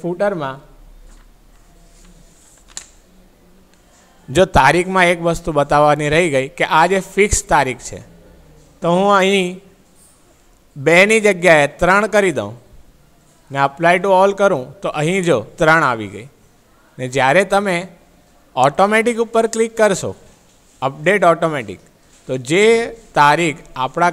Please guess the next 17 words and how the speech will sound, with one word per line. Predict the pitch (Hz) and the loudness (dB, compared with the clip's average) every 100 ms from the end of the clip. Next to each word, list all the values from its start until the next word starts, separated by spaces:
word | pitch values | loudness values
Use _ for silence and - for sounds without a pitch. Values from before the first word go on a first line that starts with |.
| 160 | -2
કમ્પ્યુટરની | 127 127 180 190 170 165 156 | -8 -8 -4 -4 -4 -4 -6
હશે, | 160 - 95 - _ _ _ _ _ - | -6 -8 -12 -14 _ _ _ _ _ -14
જે | 110 151 165 | -2 -2 0
format | 139 135 147 156 131 - - _ _ _ - | -2 -2 -2 -2 -4 -10 -20 _ _ _ -4
તારીખનો | 123 127 151 170 143 | -2 0 -4 -4 -8
આપણા | 131 139 143 | -6 -8 -8
કમ્પ્યુટરનું | 131 131 156 160 160 175 190 | -10 -8 -4 -4 -4 -4 -4
હશે, | - 107 - _ _ _ - | -4 -6 -8 _ _ _ -12
જે | 120 123 | -6 -4
અહીં | 127 120 | -4 -8
આટલે | 117 143 147 147 | -10 -6 -6 -4
છે | 131 101 - _ - - 160 | -6 -6 -16 _ -20 -4 -2
એ | 175 170 - 113 | -2 -4 -6 -6
આવી | 120 147 180 - - | -4 -6 -10 -18 -14
જશે. | 107 104 92 | -14 -12 -10
જો | 135 147 | -8 -4
તમારે | 247 160 | -2 0